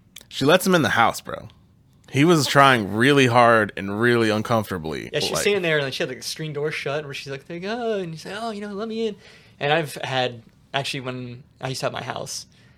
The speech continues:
Speaker 2: I had a guy come in, and he wanted to sell me security cameras and stuff like that. He's like, "I can put in your house," and stuff like that. He's like, "Oh, let me step in and, you know, take a look at your,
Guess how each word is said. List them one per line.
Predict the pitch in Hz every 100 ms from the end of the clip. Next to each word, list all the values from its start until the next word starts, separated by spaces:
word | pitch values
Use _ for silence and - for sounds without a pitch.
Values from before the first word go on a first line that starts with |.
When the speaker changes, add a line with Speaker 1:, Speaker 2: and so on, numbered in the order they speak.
| _ _ _ -
Speaker 2:
I | 127
had | 120
a |
guy | 123 123
come | 117 120
in, | 113 117
and | 120
he | 127 127
wanted | 120 120
to | - 120 120 120 _ _ _ _ _ _ _ _ _
sell | - 160
me | 123
security | - - 170 175
cameras | 131 127 120
and | 117
stuff | 120
like | 123
that. | 135
He's | 135
like, | 185
"I |
can | 196
put | 156
in | 202
your | 156
house," | 185 196
and | -
stuff |
like | 185 170
that. | 180 185 _ - - _ -
He's | 190
like, | 220
"Oh, | 247 262
let | 254
me |
step | 240 240 233
in | 240 214
and, | 156 151
you | 160
know, | 156
take | - 208
a | 202
look | 196
at | 175
your, | 165 151